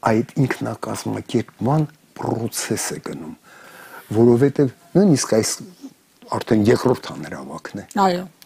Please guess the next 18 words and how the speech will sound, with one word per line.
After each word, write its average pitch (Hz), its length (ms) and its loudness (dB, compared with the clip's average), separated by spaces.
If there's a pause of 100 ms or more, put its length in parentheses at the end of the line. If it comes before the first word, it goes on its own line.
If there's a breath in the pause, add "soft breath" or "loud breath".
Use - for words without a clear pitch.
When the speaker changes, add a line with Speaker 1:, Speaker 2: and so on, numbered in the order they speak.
(100)
Speaker 1:
Ինչ 156 180 2
է 104 140 -6
ցույց - 300 -10
տալի։ 85 320 -12 (440 loud breath)
Ոնց 180 320 0
որ 160 240 2 (340 loud breath)
Արցախը, 113 640 -4
ը, - 720 -12 (160)
վերգտնում 135 880 4
է 165 160 2
Speaker 2:
Մհմ։ 185 340 0
Speaker 1:
այն 120 400 2 (600)
Speaker 2:
Ութսունութի 127 240 0
Speaker 1:
ութսունականների 110 840 2
Speaker 2:
ոգին։ 202 160 6
Speaker 1:
վերջի, 202 320 0
իննսունականների 107 1080 -2
սկզբի 139 580 0